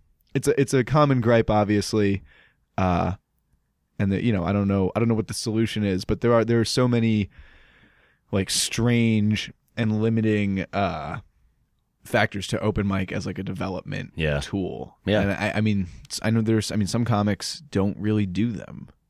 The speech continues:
Speaker 1: you know, even starting out. They'll just,
Speaker 2: I,
Speaker 1: like,
Speaker 2: then how do you even get anything? Like, that's
Speaker 1: I,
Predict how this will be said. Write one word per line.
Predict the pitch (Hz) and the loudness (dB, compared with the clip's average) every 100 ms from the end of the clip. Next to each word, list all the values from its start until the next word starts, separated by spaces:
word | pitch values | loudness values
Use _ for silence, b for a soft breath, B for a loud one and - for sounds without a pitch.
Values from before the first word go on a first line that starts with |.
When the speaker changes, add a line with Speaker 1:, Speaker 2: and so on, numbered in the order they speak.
| - | -8
Speaker 1:
you | 95 | -4
know, | 92 | -2
even | 82 104 | 0 0
starting | 98 - 104 95 | -2 0 0 0
out. | 95 98 - - _ _ - | -2 -4 -6 -14 _ _ -8
They'll | 90 | -4
just, | 92 - | -2 0
Speaker 2:
I, | |
Speaker 1:
like, | 95 | 2
Speaker 2:
then | 120 | 2
how | 135 | 0
do | 139 | 2
you | 135 | 4
even | 120 87 | 4 2
get | 104 170 | 2 0
anything? | 98 76 76 69 71 | 0 -2 -6 -8 -6
Like, | 78 73 | -4 -2
that's | 110 - - - | -2 -4 -16 -8
Speaker 1:
I, | - | -8